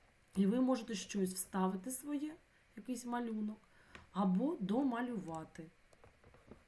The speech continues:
Щось намалювати. Тут у вас є різні, різні інструменти для цього. Можна обрати інше тло. Ви побачили, що я натиснула?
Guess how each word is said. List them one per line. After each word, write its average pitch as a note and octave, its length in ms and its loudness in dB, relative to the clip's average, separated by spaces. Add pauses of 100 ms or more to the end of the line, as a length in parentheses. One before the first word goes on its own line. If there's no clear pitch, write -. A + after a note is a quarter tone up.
(300)
Щось B3+ 360 -8
намалювати. E3 720 -8
Тут F#3 200 -12
у E3+ 60 -6
вас F3+ 280 -4
є A#3+ 240 -8 (600)
різні, B3+ 760 4 (680)
різні G3+ 480 0
інструменти F#3 680 0
для D#3 160 -14
цього. C#3+ 400 -16 (1040)
Можна A3+ 320 0
обрати A3+ 380 0
інше F#3+ 420 0
тло. D#3 260 -12 (240)
Ви F3+ 60 -12
побачили, G#3+ 480 -6
що F#3 200 -4
я F3 60 -4
натиснула? D3 600 -12